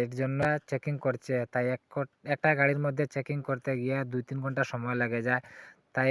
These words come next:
অনেকগুলা লম্বা লাইন হয়ে যায় আমাদের ত্রিপুরা গেটে। তো দেখতে পারা এই যে জায়গাটা চলে আসলাম আমি, আপনারা দেখতে পাচ্ছেন পুরা লাইন সব দিকে। এই যে এটা হলো কদমতলা চড়াইবাড়ির যে পয়েন্টটা, এদিকে যে যায় আপনার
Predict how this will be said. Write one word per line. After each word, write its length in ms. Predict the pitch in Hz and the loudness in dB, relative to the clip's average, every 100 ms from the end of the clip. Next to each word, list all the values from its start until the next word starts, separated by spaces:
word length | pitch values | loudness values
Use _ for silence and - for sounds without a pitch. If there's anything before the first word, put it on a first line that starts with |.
| 135 135 | 4 4
অনেকগুলা 400 | 143 135 147 147 | 2 4 4 6
লম্বা 300 | 135 127 131 | 4 4 4
লাইন 220 | 131 127 | 4 4
হয়ে 220 | 127 123 120 | 2 2 0
যায় 260 | 123 123 117 | 2 0 0
আমাদের 360 | 120 120 123 - | -4 -2 -4 -4
ত্রিপুরা 400 | 131 117 123 127 123 - _ _ _ | -6 -4 0 0 -2 -6 _ _ _
গেটে। 260 | 127 120 123 | 0 0 0
তো 100 | 123 117 | -2 -2
দেখতে 220 | 131 151 151 | 0 2 4
পারা 180 | 147 147 143 | 6 6 4
এই 60 | 143 | 4
যে 80 | 156 147 | 4 4
জায়গাটা 340 | 131 131 147 151 - - - _ | 4 2 2 0 -2 -18 -20 _
চলে 220 | - 131 135 | -6 2 2
আসলাম 200 | 135 139 135 | 2 0 0
আমি, 120 | 131 127 | 0 0
আপনারা 200 | 127 131 127 | 0 -2 -2
দেখতে 200 | - 143 | -4 0
পাচ্ছেন 240 | 135 127 123 | 0 0 -4
পুরা 200 | - 160 151 131 | 2 4 6 6
লাইন 200 | 127 143 135 | 4 2 0
সব 120 | 139 123 | -4 -2
দিকে। 180 | 127 127 131 | 0 2 2
এই 60 | 139 | 2
যে 60 | 143 | 2
এটা 100 | 147 | 2
হলো 260 | 143 147 143 - | 2 2 0 0
কদমতলা 600 | 143 139 143 151 151 156 160 - - _ _ - | -2 0 0 2 2 4 2 -2 -14 _ _ 2
চড়াইবাড়ির 600 | 143 139 139 139 147 135 131 | 8 8 10 8 8 6 4
যে 120 | 143 139 - | 6 6 6
পয়েন্টটা, 440 | 151 156 143 117 101 104 _ _ _ - | 10 10 10 4 0 -2 _ _ _ -10
এদিকে 280 | 127 135 139 | -4 2 4
যে 160 | 139 139 135 | 6 6 8
যায় 180 | 135 135 | 8 6
আপনার 200 | 135 | 2